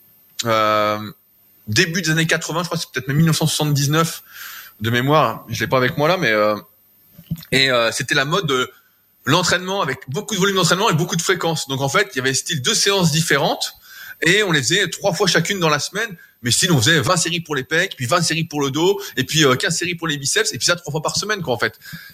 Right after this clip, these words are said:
C'était des programmes un peu de ce style-là. Donc c'est vrai qu'en termes de méthodologie, c'était un peu, euh, <laughs> un peu difficile à appliquer. Mais en tout cas, c'était vraiment un programme qui m'avait marqué, et il sentait vraiment la musculation. Quand,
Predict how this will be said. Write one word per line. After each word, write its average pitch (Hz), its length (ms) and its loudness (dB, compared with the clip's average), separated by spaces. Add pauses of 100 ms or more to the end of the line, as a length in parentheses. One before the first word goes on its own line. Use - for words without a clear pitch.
C'était - 160 0
des 135 120 2
programmes 160 260 2
un 135 60 0
peu 151 120 -2
de 135 60 -2
ce 135 120 -2
style-là. 147 480 0 (300)
Donc 120 140 -8
c'est - 80 0
vrai 175 100 4
qu'en 160 140 -4
termes 156 140 -4
de 143 40 -4
méthodologie, 156 380 -2
c'était 131 320 0
un 170 140 2
peu, 175 440 2
euh, 135 260 6 (200)
<laughs> - 160 -4
un - 80 -4 (100)
peu 175 80 -2
difficile 135 580 0 (480)
à 139 120 0
appliquer. 147 520 -4 (320)
Mais 147 180 2
en 170 100 0
tout - 100 -8
cas, 196 120 -2
c'était 190 180 -6
vraiment 151 240 0
un 143 60 2
programme 165 240 -2
qui 143 80 2
m'avait 127 80 0
marqué, 165 400 -2
et 135 60 0
il 127 60 2
sentait 160 580 0
vraiment 185 600 -2 (240)
la 156 200 2
musculation. 160 440 -2
Quand, 131 320 -2